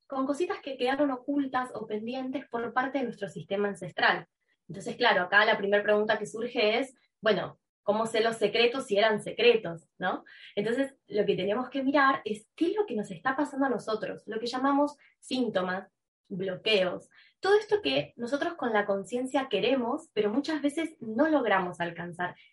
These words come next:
Y eso, muchas veces, para el transgeneracional, tiene un sentido,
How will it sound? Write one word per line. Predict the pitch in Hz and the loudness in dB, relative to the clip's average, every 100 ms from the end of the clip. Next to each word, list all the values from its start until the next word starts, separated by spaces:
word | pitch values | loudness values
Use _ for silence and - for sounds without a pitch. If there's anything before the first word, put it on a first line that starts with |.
| _ _ | _ _
Y | 294 | 6
eso, | 427 - 277 285 269 | 6 4 0 0 2
muchas | 381 381 262 | 2 2 -2
veces, | 190 180 - 185 240 _ _ _ | -2 -2 -4 -4 -6 _ _ _
para | 302 311 202 | 4 6 4
el | |
transgeneracional, | 190 185 185 190 196 202 214 247 247 254 269 - | 0 -6 -6 -4 0 0 0 0 2 0 -4 2
tiene | 302 311 | 8 8
un | 302 | 6
sentido, | 233 202 170 208 180 160 160 | 2 -4 -2 -2 0 -2 -2